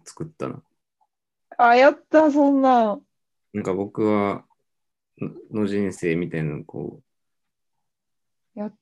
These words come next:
Speaker 2: たなぁ。
Speaker 1: えー、こういう人生生きてきた人っていう設定にしてたの。
Speaker 2: なんかすごい自分の人生ひとまとめにしがちよな。
Speaker 1: うん。
Speaker 2: 全然できへんけど。
Speaker 1: まあ、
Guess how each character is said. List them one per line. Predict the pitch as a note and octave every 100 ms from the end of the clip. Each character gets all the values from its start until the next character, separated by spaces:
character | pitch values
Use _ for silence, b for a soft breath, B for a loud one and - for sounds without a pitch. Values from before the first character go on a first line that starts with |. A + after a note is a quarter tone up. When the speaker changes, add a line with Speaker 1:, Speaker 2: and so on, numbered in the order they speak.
| -
Speaker 2:
た | F3+
な | F3 F3 F3 E3+ E3 A3
ぁ。 |
Speaker 1:
え | A2 -
ー、 | G#2 -
こ | G#2+
う |
い | G#2+ G#2 G2+
う |
人 | G#2 G2+
生 | F#2
生 | F2
き |
て | - F2
き |
た | -
人 | E2+ - D#2+
っ |
て | -
い | D#2+
う |
設 | F2 D#2 _
定 | - D#2+
に | D#2+
し | D#2
て | - -
た | -
の。 | - _ _ _ _ _ _ _ _ _ _ _ _ _ _ _ _ _ _ _ _ _ _ _ _ _ _ _ -
Speaker 2:
な | G3+
ん |
か | G3
す | G3+ G#3+
ご | D4
い | C4+ G#3 G3 - _ _ _
自 | G3 G#3+
分 | A3+ C4 C4
の | C4+
人 | C4 C4+
生 | A#3+ F#3 F#3
ひ | -
と | A3+
ま | A#3
と | A#3 F#3+
め | F#3 F3
に | F3 F3+ - - _ _ _ _
し | - - G#3+
が | G#3+
ち | - G#3
よ | E3+
な。 | E3 E3+ F3+ - _ _ _ _
Speaker 1:
う | G2
ん。 | F#2+ F2+ G2+ G#2+ _ _ _ _ _ _ _ _ _ -
Speaker 2:
全 | A3 B3+
然 | B3+ B3
で | B3
き | A3
へ | A3
ん | E3+
け | F3
ど。 |
Speaker 1:
ま |
あ、 | E3